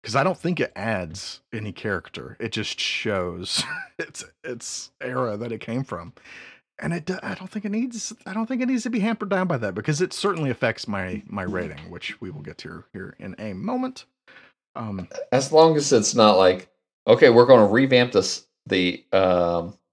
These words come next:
Speaker 1: Yeah.
Speaker 2: C G I and, uh, like, when the
Speaker 1: Overhaul.
Speaker 2: car hits the
Speaker 1: Yeah.
Speaker 2: bus, we're gonna, we're gonna, we're gonna add a, uh, impact ring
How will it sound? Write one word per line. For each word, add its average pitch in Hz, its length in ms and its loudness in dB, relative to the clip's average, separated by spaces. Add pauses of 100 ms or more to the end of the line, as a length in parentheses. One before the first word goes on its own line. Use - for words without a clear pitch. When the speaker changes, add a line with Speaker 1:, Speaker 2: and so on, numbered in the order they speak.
(480)
Speaker 1:
Yeah. 160 160 -2 (420)
Speaker 2:
C 113 300 4
G 104 240 4
I 92 580 4
and, 98 380 6
uh, 87 180 8
like, - 400 0 (300)
when 123 320 4
the 110 80 6
Speaker 1:
Overhaul. 101 220 0
Speaker 2:
car 113 320 6
hits 117 240 4
the 104 120 8
Speaker 1:
Yeah. 98 100 -4
Speaker 2:
bus, 104 380 10
we're 110 240 10
gonna, 113 400 8
we're 117 180 10
gonna, 120 500 10
we're 110 160 2
gonna 127 200 8
add 107 280 6
a, 87 240 8 (180)
uh, 85 300 6 (140)
impact 117 580 4
ring 98 680 0